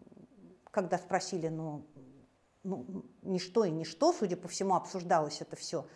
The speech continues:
на норвежском, общем языке всех этих переводчиков, он сказал: Ну, простите, но в китайском языке «ничто» можно сказать пятью разными способами, и это будут абсолютно разные «ничто».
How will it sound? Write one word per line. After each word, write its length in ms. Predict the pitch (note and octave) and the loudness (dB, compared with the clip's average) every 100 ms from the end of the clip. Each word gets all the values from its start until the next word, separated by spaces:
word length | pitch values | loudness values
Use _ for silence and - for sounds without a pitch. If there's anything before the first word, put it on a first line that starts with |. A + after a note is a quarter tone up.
| - - - | -20 -20 -6
на 100 | F#3 | -2
норвежском, 800 | E3 D3+ F3 F4 - - D#3 D3+ - - - - _ _ - | 0 0 4 4 2 -2 -4 -4 -12 -20 -20 -20 _ _ 8
общем 520 | G#3+ G#3+ - D#3 D3 | 8 8 2 -2 -2
языке 560 | D3+ D3+ D3+ - C#3 - - - | -4 -6 -8 -8 -10 -10 -18 -4
всех 300 | - F3 D3+ | 0 0 -2
этих 240 | D#3 - | -8 -6
переводчиков, 720 | D3 D#3 A#3+ A3 C4 B3+ F3 - - - | -4 2 2 4 -2 -2 -4 -8 -18 -8
он 100 | G3+ | -6
сказал: 340 | G3+ F#3+ E3+ | -2 -2 0
Ну, 160 | E3+ F3 | 0 -2
простите, 640 | F3 F3+ E3+ - B3 B3 E3 | -2 -2 -2 -2 -2 -2 -4
но 200 | D3+ D3 | -4 -8
в 80 | |
китайском 560 | - - E3+ D3+ - D#3 | -12 -4 -4 -4 -8 -8
языке 600 | D#3+ D#3 - - F3 F3 F3+ | -8 -10 -12 -6 -4 -2 -2
«ничто» 840 | F3 F3 - G#3 A3+ C4+ - - - - _ - | -2 -2 0 8 10 10 6 -14 -20 -20 _ -6
можно 340 | F3 E3 E3+ | -2 0 -2
сказать 480 | E3+ - E3+ F3 E3+ | -2 0 2 2 -2
пятью 360 | F3 - F#3+ F#3 | -10 -4 2 4
разными 380 | D#3 D#3 E3 E3+ | 2 0 -4 -4
способами, 680 | - D#3+ D#3+ G3+ A3 F#3 | -6 -8 -4 -2 -2 -2
и 40 | D#3 | -2
это 160 | D3+ | -6
будут 300 | D#3+ E3+ F3 | -8 -8 -6
абсолютно 560 | D#3 - D#3 D#3 D#3+ E3+ | -6 -2 -2 -2 0 4
разные 340 | E3 D#3 F3+ | 4 4 2
«ничто». 540 | G3+ B3 - F#4 - | 4 2 6 6 6